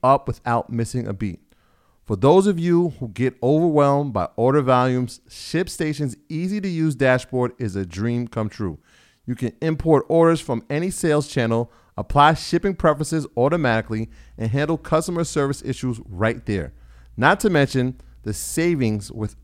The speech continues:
up to eighty-nine percent off carrier rates like U P S, D H L Express, and U S P S.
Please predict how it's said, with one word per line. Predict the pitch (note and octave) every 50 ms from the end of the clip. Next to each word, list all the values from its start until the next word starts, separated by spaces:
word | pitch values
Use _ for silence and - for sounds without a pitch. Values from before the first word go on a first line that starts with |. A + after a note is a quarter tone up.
| -
up | C3 C#3+ C#3+ - -
to | - C#3 - - - D3
eighty-nine | E3 F3 F#3 F#3+ F3+ F3 E3+ E3+
percent | - D3+ - - D3 C#3 - -
off | C3 B2+ B2 - -
carrier | - - C3+ B2+ A#2+ A2+ G2+
rates | F#2+ G2+ F2 - - - -
like | F2 E2+ F2+ - -
U | G#2+ G#2
P | - - F#2 A2+
S, | D3 D#3 D3+ D3 - - - - - - - - - -
D | - A#2+ B2
H | A2+ A2 - -
L | G#2+ G2
Express, | F#2+ - - - C#3+ C#3+ C#3+ D3 C#3+ - - - - - - -
and | A2+ G#2+ G2+ G2+
U | A#2 C3 C3 -
S | - B2+ A#2+ - -
P | - - C#3+ C#3 A#2+
S. | G#2 G2 F2+ -